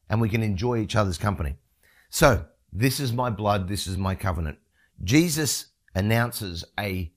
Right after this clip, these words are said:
new institution called communion. It's a new covenant that it represents.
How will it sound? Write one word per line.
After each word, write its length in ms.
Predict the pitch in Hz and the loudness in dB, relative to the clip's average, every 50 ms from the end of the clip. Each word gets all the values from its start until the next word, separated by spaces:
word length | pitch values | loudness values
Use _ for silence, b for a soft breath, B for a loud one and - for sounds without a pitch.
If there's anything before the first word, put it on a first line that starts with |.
| _ | _
new 520 | - 76 87 101 123 156 175 127 92 85 - - | -10 -8 -6 -2 -2 0 0 0 -2 -4 -6 -8
institution 760 | 107 104 92 - - 85 80 - 104 92 80 - 71 73 76 | -8 -8 -8 -8 -8 -8 -8 -6 -6 -6 -6 -6 -8 -10 -8
called 320 | - - 117 113 117 101 - | -2 -2 0 0 0 -4 -4
communion. 580 | - 101 120 120 117 101 90 82 71 64 - - _ _ _ _ _ _ _ _ _ _ _ | -2 0 0 2 2 0 0 -2 -4 -6 -10 -14 _ _ _ _ _ _ _ _ _ _ _
It's 160 | - 82 - | -10 -6 -4
a 180 | 123 101 104 | -2 0 0
new 540 | 101 98 107 120 147 170 180 180 180 190 185 - _ _ _ _ _ _ | 0 0 0 2 2 2 2 2 0 -2 -4 -8 _ _ _ _ _ _
covenant 600 | - - 160 160 143 123 104 85 - - - - _ _ _ _ _ _ _ _ _ _ _ _ _ | 2 2 2 2 2 -2 -4 -6 -8 -12 -20 -20 _ _ _ _ _ _ _ _ _ _ _ _ _
that 160 | - 107 110 | -2 -2 -2
it 80 | 107 - | -2 0
represents. 720 | 110 117 107 - 110 101 87 104 98 82 - - - - | -2 -2 -2 0 -2 0 0 0 -2 -2 -6 -8 -10 -10